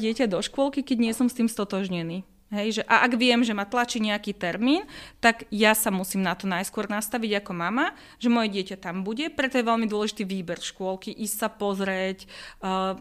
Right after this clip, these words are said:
hľadať referencie od známych, eh, aj každý rodič má ako keby iný záujem a inú potrebu, ako by to malo v škôlke vyzerať. Sú lesné škôlky, sú klasické škôlky, sú Montessori škôlky, sú anglické škôlky,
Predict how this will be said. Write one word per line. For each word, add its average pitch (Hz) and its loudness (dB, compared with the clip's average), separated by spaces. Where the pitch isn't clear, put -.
hľadať 220 2
referencie 208 0
od 202 0
známych, 190 -2
eh, 185 -6
aj 214 8
každý 254 4
rodič 233 0
má 233 2
ako 240 -6
keby 226 -2
iný 247 6
záujem 202 2
a - 0
inú 226 2
potrebu, 220 -2
ako 220 -2
by 214 -2
to 233 0
malo 214 2
v - -8
škôlke 214 -2
vyzerať. 202 -6
Sú 208 -6
lesné 240 2
škôlky, 185 -6
sú - -12
klasické 220 -2
škôlky, 160 -12
sú 170 -12
Montessori 254 0
škôlky, 180 -10
sú - -16
anglické 220 -4
škôlky, 185 -8